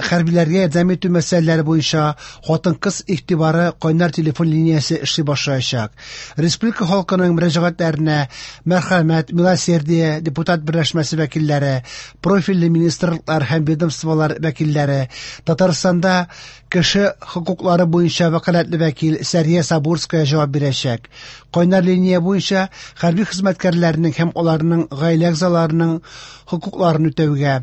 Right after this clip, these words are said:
социаль хокукый ярдәмгә, түләүләр, ташламалар алуга, медицина ярдәме һәм тернәкләндерүгә кагылышлы сораулар кабул ителәчәк.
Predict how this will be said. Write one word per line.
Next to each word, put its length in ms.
социаль 560
хокукый 640
ярдәмгә, 680
түләүләр, 520
ташламалар 640
алуга, 380
медицина 480
ярдәме 420
һәм 160
тернәкләндерүгә 720
кагылышлы 480
сораулар 400
кабул 300
ителәчәк. 580